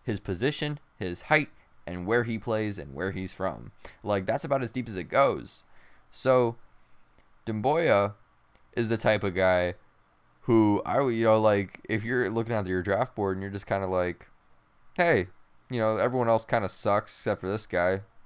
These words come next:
Kobe," you know, like, Demboya could be a guy who could ball out. I've heard he plays like Anunoby, you know, so he's, you know, more of a inside presence,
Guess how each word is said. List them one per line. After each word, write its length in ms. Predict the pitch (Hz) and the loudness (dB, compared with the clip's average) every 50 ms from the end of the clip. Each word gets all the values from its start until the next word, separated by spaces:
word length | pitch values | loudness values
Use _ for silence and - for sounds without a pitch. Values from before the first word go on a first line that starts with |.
| - - | -16 -4
Kobe," 340 | - 156 165 170 156 151 139 - - - - - - | 0 2 2 2 2 0 -8 -8 -12 -20 -20 -16 -10
you 100 | - 104 | -6 -4
know, 200 | 104 104 98 98 - - - - - - - | -2 -2 -2 -4 -8 -20 -20 -20 -20 -10 0
like, 360 | 107 107 107 104 95 - - - - - - - - - - - | 2 2 2 2 0 -6 -12 -16 -16 -16 -20 -20 -20 -20 -14 -6
Demboya 440 | - 113 117 110 123 127 131 127 117 | -4 -4 0 2 2 2 2 2 0
could 200 | - - 123 113 | 0 -2 -4 -2
be 160 | 113 120 120 | -2 -2 -2
a 140 | 117 117 - - _ - 110 | -2 -2 -4 -8 _ -12 -2
guy 300 | 104 104 92 107 120 117 | 2 4 6 6 6 4
who 140 | 110 113 107 | 0 -4 -10
could 240 | - - 117 - - - _ _ _ _ | -10 -12 -14 -14 -14 -18 _ _ _ _
ball 240 | - - 92 101 107 104 | -4 -2 0 0 2 2
out. 280 | 104 113 113 - - - | 2 2 2 0 -2 -2
I've 260 | - 92 98 92 - | 0 0 0 -2 -2
heard 220 | - 117 117 113 113 | -4 -4 -4 -2 -4
he 60 | 110 | -6
plays 400 | - - 113 104 107 104 98 95 | -6 -6 -4 -4 -4 -4 -6 -4
like 460 | 101 98 98 95 95 - - - - _ _ _ _ _ _ _ _ _ _ _ - | -2 0 0 0 -2 -6 -10 -20 -20 _ _ _ _ _ _ _ _ _ _ _ -2
Anunoby, 960 | - 95 101 104 104 95 92 92 92 92 90 92 95 98 110 117 117 120 120 - _ _ _ _ _ _ _ _ _ - | 0 0 0 0 -2 -6 -8 -8 -4 -2 0 0 0 0 -2 -6 -8 -8 -10 -12 _ _ _ _ _ _ _ _ _ -14
you 100 | - 101 | -8 -4
know, 260 | 107 107 107 110 - _ _ _ - _ _ _ _ _ _ _ _ _ _ _ - _ _ _ _ _ _ - - - - - - | -2 -2 -2 -4 -6 _ _ _ -20 _ _ _ _ _ _ _ _ _ _ _ -20 _ _ _ _ _ _ -20 -20 -20 -20 -16 -10
so 260 | - - 113 104 104 | -6 -4 -2 -2 0
he's, 200 | 101 98 90 87 | -2 -2 -4 -6
you 80 | 95 95 | -6 -6
know, 80 | 98 95 | -4 -4
more 240 | 95 98 98 98 | -2 0 0 0
of 140 | 98 90 92 | 0 0 2
a 220 | 95 87 85 80 - - | 2 2 2 0 -2 -6
inside 460 | 95 98 92 - 107 95 95 87 - | -8 -6 -4 0 0 0 0 0 -2
presence, 720 | - 95 95 92 87 90 90 87 87 87 - - - - | -4 -2 -2 -2 -4 -6 -10 -10 -8 -8 -8 -6 -8 -8